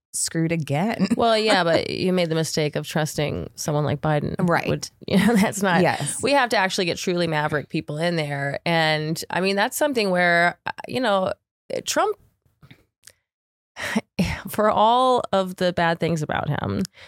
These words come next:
Speaker 2: you know, people really did have hope because they wanted to reset the system. They wanted to change things. They
Speaker 1: Yes.
Speaker 2: wanted to have a populist movement where s-, the, the country was actually the run for the people.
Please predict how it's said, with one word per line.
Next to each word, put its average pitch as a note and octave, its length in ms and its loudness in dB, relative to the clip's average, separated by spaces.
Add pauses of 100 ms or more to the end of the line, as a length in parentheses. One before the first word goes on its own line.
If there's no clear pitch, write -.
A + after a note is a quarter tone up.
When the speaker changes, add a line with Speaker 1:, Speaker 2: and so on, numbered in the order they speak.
(500)
Speaker 2:
you G3+ 80 -2
know, F#3 80 2
people B3 300 0
really G3+ 180 4
did F3+ 220 0
have E3+ 220 2
hope E3 200 0
because F3 260 0
they F3+ 120 2
wanted F3 580 0
to D#3+ 560 0
reset D#3 380 -2
the - 80 -6
system. - 560 -4
They D#3+ 160 0
wanted E3+ 460 0
to - 120 -4
change D#3 500 -2
things. - 120 -4
They - 60 -2
Speaker 1:
Yes. G3+ 320 2
Speaker 2:
wanted D#3 240 2
to F3 40 2
have E3 120 2
a D#3+ 60 0
populist D#3+ 520 -2
movement D#3+ 480 -2
where - 80 -2
s-, D#3+ 100 -4 (120)
the, D#3 240 -2
the E3 180 0
country D#3+ 260 -2
was D3+ 120 0
actually D3+ 460 -2
the C#3+ 100 -4
run D3+ 340 0
for D3+ 400 0
the D3 80 -2
people. G3+ 540 0